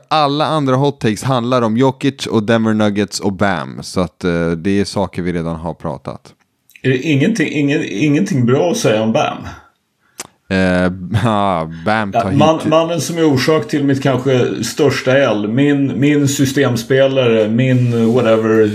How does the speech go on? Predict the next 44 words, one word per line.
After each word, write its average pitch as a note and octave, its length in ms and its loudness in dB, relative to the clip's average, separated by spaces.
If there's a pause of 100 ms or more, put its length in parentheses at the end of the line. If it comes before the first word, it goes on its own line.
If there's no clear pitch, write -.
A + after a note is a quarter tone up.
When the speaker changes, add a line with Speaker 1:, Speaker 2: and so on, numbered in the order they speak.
(520)
Speaker 2:
vi B2+ 80 -2
har A2 80 2
haft A2 180 -4
för B2 100 -4
andra A2+ 280 0
dåliga G#2+ 340 0
takes. A2 420 -4 (1400)
Speaker 1:
Eh, G2+ 380 2
alltså, A2 320 0
det, A#2 640 0
de A#2 200 0
är B2 100 2
inne A2+ 120 0
på A2+ 100 -2
att G2+ 120 -2
Bam A#2 380 -2
tar A2 260 -2
Heat G#2+ 360 -2 (140)
till, F#2 360 -2
eh, F2+ 140 0
N F#2+ 120 -2
B F#2 140 -2
A-titeln, F2+ 420 -4
men G2 80 -2
jag G#2 60 2
undrar, G2+ 200 0
är G2 160 0
det A2 60 0
inte A2+ 180 0
Jimmy A#2+ 440 0
som G2+ 200 -4
gör A2+ 220 2
det F#2 80 -4
då? C#2 240 -6 (100)
Är F#2 140 -2
det, F#2 420 -2
det F2 260 -14
känns G2+ 220 -4
som G#2+ 120 -4
att F#2 180 -4
Jimmy A2 240 0
bär E2+ 280 -2
Bam, D#2+ 440 -4
eller? G2+ 240 -8